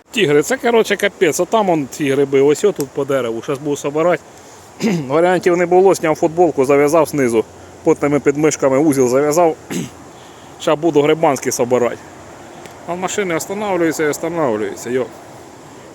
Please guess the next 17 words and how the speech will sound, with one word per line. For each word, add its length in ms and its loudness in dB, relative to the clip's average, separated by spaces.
Так 120 -8
що, 140 2
хто 180 0
не 80 0
успів, 440 4
той 160 2
гриб 240 2
проїб-, 280 0
тіряв. 360 0
Тігри, 220 2
уже 240 2
повна 340 2
потна 340 0
футболка 520 0
грибів, 400 0
пів 160 -2
відра. 340 2